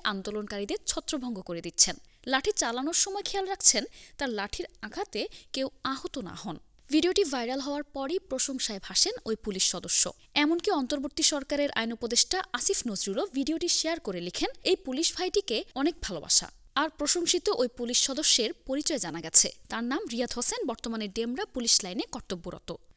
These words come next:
সম্প্রতি দেশের একটি গণমাধ্যমকে দেয়া সাক্ষাৎকারে তিনি বলেছেন, "আমার মা আমাকে সবসময় বলতেন, আমি যেন কাউকে আঘাত না করি বা কারো বিরুদ্ধে মারমুখী না হই।" তিনি বলেন, সেদিন দুপুর নাগাদ একদল আন্দোলনকারী সচিবালয় গেটে চলে আসে।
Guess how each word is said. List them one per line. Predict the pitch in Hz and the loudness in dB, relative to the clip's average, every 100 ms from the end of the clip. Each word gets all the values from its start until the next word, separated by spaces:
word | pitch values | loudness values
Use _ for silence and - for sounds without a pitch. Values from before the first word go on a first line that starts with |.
| _ | _
সম্প্রতি | - 320 349 415 | 0 2 2 2
দেশের | 320 277 320 | 4 2 2
একটি | 302 330 | -2 -4
গণমাধ্যমকে | 240 233 240 240 277 269 311 | -4 -4 -8 -6 -6 -4 -2
দেয়া | 285 | -2
সাক্ষাৎকারে | 269 247 - 302 - 330 | -2 -4 -6 -10 -6 -6
তিনি | 330 330 | -4 -4
বলেছেন, | 302 320 - 254 214 415 - - - | -2 2 4 4 2 -12 -18 -20 -10
"আমার | 233 226 254 | -8 -6 -6
মা | 214 202 320 - | -6 -4 -6 -6
আমাকে | 220 220 233 | -8 -6 -2
সবসময় | - 220 - - 196 | 0 0 0 0 -2
বলতেন, | 170 175 - 285 - - - - | -8 -10 -4 -4 -6 -18 -18 -8
আমি | 240 302 | 0 2
যেন | 427 233 285 | 2 0 -6
কাউকে | - 233 - - | -8 -8 -8 -6
আঘাত | 214 226 302 - | -8 -6 -6 -6
না | 190 - | -10 -10
করি | 190 453 - - - | -8 -8 -10 -20 -10
বা | 208 - | -10 -8
কারো | 185 185 | -10 -8
বিরুদ্ধে | 196 226 - - 508 - - 220 | -8 -10 -4 0 0 -4 -16 -8
মারমুখী | 214 247 294 226 - | -6 -4 -4 -4 -6
না | 175 170 | -8 -10
হই।" | - 165 - _ _ _ - | -10 -12 -14 _ _ _ -4
তিনি | 339 392 | 0 2
বলেন, | 381 302 233 440 - | 4 2 0 -4 -6
সেদিন | - 320 349 | 0 2 2
দুপুর | 262 247 330 | 0 -2 -2
নাগাদ | 349 339 381 - | -2 -2 -2 -2
একদল | 254 208 254 - | -4 -2 -4 -4
আন্দোলনকারী | 214 214 240 254 247 294 | -6 -4 -4 -4 -4 0
সচিবালয় | 440 320 247 220 214 208 | 2 2 0 0 -2 -2
গেটে | 233 254 | -2 0
চলে | - 175 | -2 -2
আসে। | 175 - - | 8 10 10